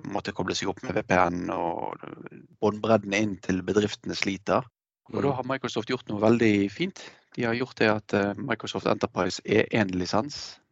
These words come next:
Speaker 1: nå er, eh, gratis i seks måneder. Så riktig
Speaker 2: Utrolig
Speaker 1: verktøy
Speaker 2: nyttig.
Speaker 1: er, ja, riktig verktøy og riktig programvare er, er overraskende vanskelig å detektere når man tenker hjemmekontor. Man tenker gjerne pultskjerm, tastatur,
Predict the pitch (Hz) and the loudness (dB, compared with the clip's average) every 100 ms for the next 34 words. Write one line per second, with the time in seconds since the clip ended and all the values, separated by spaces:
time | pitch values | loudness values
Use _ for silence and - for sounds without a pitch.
0 | _ 120 101 98 - 90 87 85 71 69 | _ -6 -4 -4 -2 2 2 0 -8 -8
1 | - - _ - - 151 - - - _ | -10 -14 _ -10 -6 -6 -6 -12 -16 _
2 | 104 - - 90 92 - _ _ _ _ | -6 -4 -4 -4 -4 -6 _ _ _ _
3 | _ _ _ - 120 - 170 131 123 104 | _ _ _ -2 -2 0 4 6 6 6
4 | - 98 170 131 107 98 98 - - 120 | 4 6 4 4 0 -4 -10 -14 -8 -2
5 | 92 87 123 - 123 135 - 147 104 - | -2 0 -2 0 -2 -2 -2 -4 -4 -6
6 | 147 117 127 135 92 90 - 143 123 98 | -8 -4 -6 -4 -4 -2 0 2 2 0
7 | - 110 104 92 104 95 87 - - 80 | 0 0 0 -2 -2 -4 -6 -6 -6 -4
8 | 80 78 - - - - - 110 107 - | -4 -6 -8 -18 -20 -20 -2 -2 0 -4
9 | 139 110 113 113 101 - - 139 82 - | -2 -4 -2 -4 -4 -6 2 4 2 -2
10 | 98 87 85 95 87 90 82 95 98 90 | -6 -6 -4 -4 -2 -2 -2 -4 -8 -8
11 | 85 - 107 98 95 95 92 92 90 - | -14 -12 -4 -4 -2 -2 0 2 2 0
12 | _ _ _ _ 113 107 - - 101 101 | _ _ _ _ -2 -2 0 4 4 2
13 | 104 - - 110 | -6 -8 -10 -8